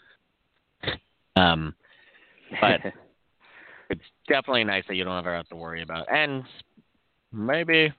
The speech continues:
Speaker 1: maybe I can get a mat that has, like, I don't know, pre-placed spots for objectives, so I don't never have to measure anything. Saves time.
Speaker 2: That'd be awesome. I'm definitely working with, uh,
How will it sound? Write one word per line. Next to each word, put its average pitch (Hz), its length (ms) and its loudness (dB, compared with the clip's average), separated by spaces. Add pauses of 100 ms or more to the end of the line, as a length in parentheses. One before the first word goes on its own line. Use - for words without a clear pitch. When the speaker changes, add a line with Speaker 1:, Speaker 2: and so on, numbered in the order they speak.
(160)
Speaker 1:
maybe 120 260 0
I 120 100 4
can 135 180 -8
get 120 140 4
a 117 60 4
mat 131 340 0
that 123 100 2
has, 127 220 0
like, 123 200 0
I 123 40 -6
don't 123 100 -4
know, 107 220 -4 (360)
pre-placed 113 640 -2 (180)
spots 110 320 2
for 117 100 -4
objectives, 113 480 -2
so - 80 -6
I 90 60 -4
don't 85 100 -6
never 98 180 2
have 104 120 2
to 113 60 -4
measure 117 240 2
anything. 90 460 -2 (460)
Saves 92 260 -4
time. 80 420 -2 (1400)
Speaker 2:
That'd 98 160 4
be 95 120 -4
awesome. 98 420 -4 (960)
I'm 107 140 4
definitely 107 460 0
working 104 380 -4
with, 104 200 -4 (120)
uh, 98 320 4